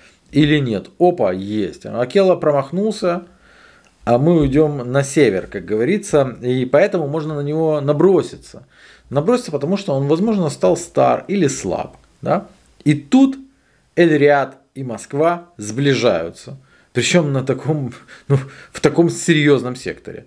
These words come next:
Financial Times, а теперь ожидают каких-то неназванных контрмер С Ш А. C N N сообщает, в Белом доме решение опек сочли враждебным актом, полной катастрофой, а состояние работников администрации характеризуют как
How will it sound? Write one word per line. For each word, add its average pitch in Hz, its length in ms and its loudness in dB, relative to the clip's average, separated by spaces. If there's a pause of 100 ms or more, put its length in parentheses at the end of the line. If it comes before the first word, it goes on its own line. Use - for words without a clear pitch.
(140)
Financial 175 640 2
Times, 190 540 0 (240)
а 120 80 -14
теперь 151 280 2
ожидают 147 540 2
каких-то - 540 -6 (340)
неназванных 123 1040 0
контрмер 147 720 0
С - 160 -4
Ш 135 220 0
А. 82 260 0 (160)
C 202 320 4
N 240 140 2
N 175 200 4
сообщает, 92 640 -2
в 107 120 -2
Белом 180 380 4
доме 208 240 2
решение 170 420 0
опек 190 280 -2
сочли 175 640 -2 (120)
враждебным 160 840 0
актом, 131 480 -2 (380)
полной 175 420 2
катастрофой, 165 1300 0 (380)
а 143 200 2
состояние 160 500 -2
работников 143 540 -2
администрации 139 580 -2
характеризуют 135 560 0
как - 240 -2